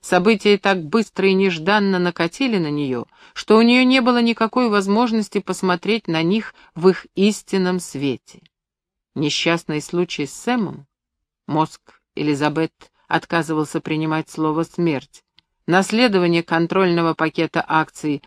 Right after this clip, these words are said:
Роффа и сыновей, давление со стороны семьи, чтобы пустить акции в свободную продажу. И, наконец, сам концерн.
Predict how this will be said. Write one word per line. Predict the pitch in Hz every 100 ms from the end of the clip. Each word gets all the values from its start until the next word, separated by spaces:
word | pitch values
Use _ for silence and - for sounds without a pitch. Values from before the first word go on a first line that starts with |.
| _
Роффа | - 151 160 143 - 151
и |
сыновей, | 135 - 147 147 165 214 208 _ _ -
давление | 160 208 240 269 196 160
со | -
стороны | 156 - 156 160 156
семьи, | - 156 151 165
чтобы | 156 175 156 147
пустить | 156 - 165 151 -
акции | - 196 - - 208
в | 190
свободную | - 147 139 131 156 147 156
продажу. | 143 156 156 135 127 131 - - _ _ _ _ _ -
И, | 156
наконец, | 156 160 160 160 - - - _ _ _ _
сам | - - 170 170 -
концерн. | 156 160 - - 135 123 -